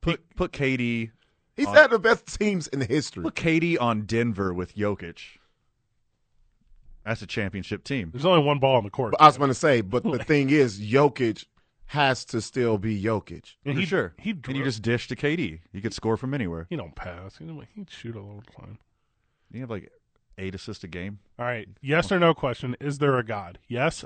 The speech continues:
Speaker 3: Okay. So then Kyrie, or, or excuse me, Kevin Durant goes to Sacramento, and he just has to watch Golden State from, like,
Speaker 2: <laughs>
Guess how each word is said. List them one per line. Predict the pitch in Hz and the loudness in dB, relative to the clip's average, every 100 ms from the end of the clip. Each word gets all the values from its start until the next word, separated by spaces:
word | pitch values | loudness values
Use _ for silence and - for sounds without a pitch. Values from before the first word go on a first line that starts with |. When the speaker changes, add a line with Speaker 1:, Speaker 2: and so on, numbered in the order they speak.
| - | -2
Speaker 3:
Okay. | 139 - 104 - _ _ | -2 -2 -6 -8 _ _
So | - 156 | -4 0
then | 151 | 0
Kyrie, | - 180 202 220 - | 2 4 4 4 2
or, | 175 - - | 0 0 -2
or | 131 | -6
excuse | - 170 135 | -4 -4 -4
me, | 117 | 0
Kevin | 180 180 | 2 4
Durant | 170 160 143 | 2 2 0
goes | 135 | -2
to | 131 | -2
Sacramento, | - 139 - 120 156 120 110 _ _ _ | -2 -2 -2 0 0 0 -4 _ _ _
and | 139 | -4
he | |
just | 143 151 | -4 -2
has | 156 - | -4 -2
to | 139 | 0
watch | 135 147 131 - | 4 4 4 -2
Golden | 127 120 117 | -4 -4 -6
State | - 127 98 - _ _ _ _ _ _ | -6 -8 -8 -14 _ _ _ _ _ _
from, | 143 | -6
like, | 131 107 - _ _ _ _ _ - | -6 -8 -14 _ _ _ _ _ -6
Speaker 2:
<laughs> | - - | 0 2